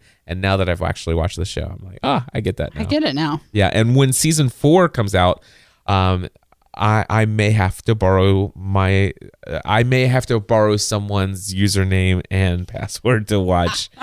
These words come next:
Speaker 2: <laughs>
Speaker 1: that when it comes out on H B O.
Speaker 2: Nice.
Speaker 1: Somebody has offered that to me already. So,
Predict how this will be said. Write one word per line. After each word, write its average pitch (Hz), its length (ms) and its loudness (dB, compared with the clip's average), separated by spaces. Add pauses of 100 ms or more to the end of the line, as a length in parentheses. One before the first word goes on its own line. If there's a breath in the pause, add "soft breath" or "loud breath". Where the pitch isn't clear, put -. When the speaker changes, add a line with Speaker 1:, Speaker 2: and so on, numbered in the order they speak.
(160)
Speaker 2:
<laughs> - 260 -14
Speaker 1:
that 92 220 2
when 92 100 -2
it 85 80 -6
comes 90 260 -4
out 87 140 -4
on 87 120 -6
H 92 200 -14
B - 160 -8
O. - 80 -8 (160)
Speaker 2:
Nice. - 520 -14 (840)
Speaker 1:
Somebody 90 340 0
has 80 140 -2
offered 82 380 -2
that - 160 -6
to 95 120 -8
me 90 140 -6
already. - 400 -6 (140)
So, - 300 -12